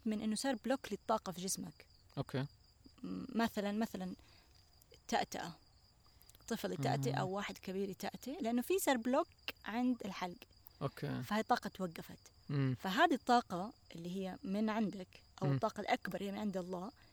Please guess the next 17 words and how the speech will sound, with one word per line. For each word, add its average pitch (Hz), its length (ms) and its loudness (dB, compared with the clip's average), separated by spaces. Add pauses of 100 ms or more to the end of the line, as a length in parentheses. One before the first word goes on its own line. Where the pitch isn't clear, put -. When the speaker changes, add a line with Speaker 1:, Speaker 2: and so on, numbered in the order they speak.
(140)
Speaker 1:
لما 196 140 -2
تجي 320 400 4 (720)
تكون 233 300 2 (300)
يعني 185 420 -8 (200)
أقوى 202 300 0
من 175 80 -2
هاي 185 100 -2
الطاقة 175 360 -6
الصغيرة 170 440 -4
Speaker 2:
مم. 135 140 2 (400)
Speaker 1:
العالقة، 180 460 -4 (360)
وهي 269 160 4
تمشيها، 202 500 -4
بالتالي 208 340 -4
تحل - 400 -2 (280)
الشفاء. - 380 -6 (640)
Speaker 2:
مم. 139 180 2